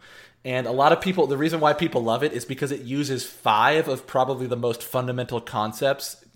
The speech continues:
or sorry, constants in all of mathematics. It uses e, it uses I, it uses pi, it uses one, and it uses zero. E to the I pi plus one equals zero. So,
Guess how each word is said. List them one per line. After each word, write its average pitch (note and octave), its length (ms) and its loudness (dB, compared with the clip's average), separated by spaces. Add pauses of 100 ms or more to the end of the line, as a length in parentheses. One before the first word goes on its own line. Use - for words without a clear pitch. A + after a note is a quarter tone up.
or A#2 160 -2
sorry, A2 260 0
constants A#2 540 -4
in A#2 120 -8
all G#2 220 -2
of G#2 120 -4
mathematics. F#2 680 -10 (260)
It G#2+ 120 -4
uses A2+ 320 -4
e, C#3+ 400 -6 (220)
it A2 120 -8
uses G#2 280 -6
I, A2 420 0 (220)
it - 80 -14
uses G#2 280 -6
pi, C3 540 -2
it A2 60 -8
uses G#2+ 340 -8
one, A2 240 -4
and B2+ 120 -8
it G#2 60 -8
uses G2+ 280 -8
zero. D#2+ 400 -12 (340)
E A#2+ 160 -2
to C#3 80 2
the B2+ 140 4
I A#2+ 160 6
pi A2+ 280 2
plus A2 300 -4
one G2 400 -8
equals G2 300 -10
zero. C#2+ 320 -14 (760)
So, D3+ 320 6